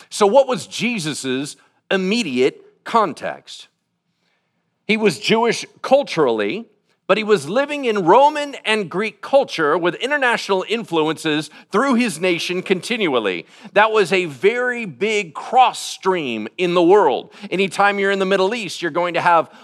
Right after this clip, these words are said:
multinational influence at all times. All right, so here's what he lived in. Let's talk about Greek culture.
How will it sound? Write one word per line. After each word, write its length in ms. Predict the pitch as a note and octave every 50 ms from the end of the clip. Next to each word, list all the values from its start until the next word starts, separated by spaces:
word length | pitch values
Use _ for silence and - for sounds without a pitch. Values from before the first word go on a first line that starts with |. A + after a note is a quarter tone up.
| F#3+ -
multinational 1300 | B2+ B2+ F3 G#3+ B3 C4 - - - B3 A#3+ B3 A#3 G#3 F#3 F#3+ F#3 F#3+ F#3+ - - F#3 F3+ F3+ F3 -
influence 840 | E3 F3+ G3 F#3 - - C#3 B2+ A#2 G#2+ G#2 G2+ G#2+ G#2 - - - - _ _ _ _ -
at 120 | D#3 C#3
all 180 | C3+ C3+ C3 B2
times. 640 | - - A2+ D#2+ D2 C#2 - - _ - - - _ _ _ _ _ _ _ _ _ _ _ _ _ _ _ - - -
All 120 | D3+ D#3
right, 320 | C#3 B2+ C3 D#3 F#3+ F3+ - _ _ _ _ _ _ _ _ _
so 220 | _ - - G3+ F3+
here's 580 | - B3 C4+ B3 F#3 D#3 C#3+ C3+ - - - _ _ _ _ _ _ _ _ _
what 180 | - B2+ E3 D3
he 120 | C#3+ E3+
lived 300 | D#3 D3+ F3 E3 B2+ F#2+
in. 240 | G2+ E2+ D2 C2 A#1+ - _ _ _ _ _ _ _ _ _ _ _ _ _ _ _ _
Let's 140 | - - -
talk 200 | - B3+ A3 -
about 260 | A3 G#3 G3 E3+ C#3+
Greek 260 | B2 E3 G#3 G3 -
culture. 540 | - E3 F#3+ F3+ - - - - - - -